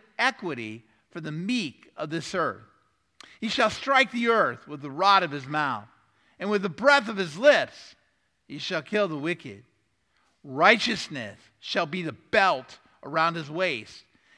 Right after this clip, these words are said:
his faithfulness the belt around his loins.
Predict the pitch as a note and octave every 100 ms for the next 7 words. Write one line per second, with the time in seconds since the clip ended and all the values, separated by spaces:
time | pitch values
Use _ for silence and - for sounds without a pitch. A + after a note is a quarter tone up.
0 | _ G3+ - C#4 C#4 G#3 F#3+ D#3 - -
1 | D#3 - A3 G#3 E3+ D3+ - _ - D#3
2 | D#3 D#3+ D#3 D3 C#3+ B2 C#3 C#3 A2+ F#2+
3 | G2 -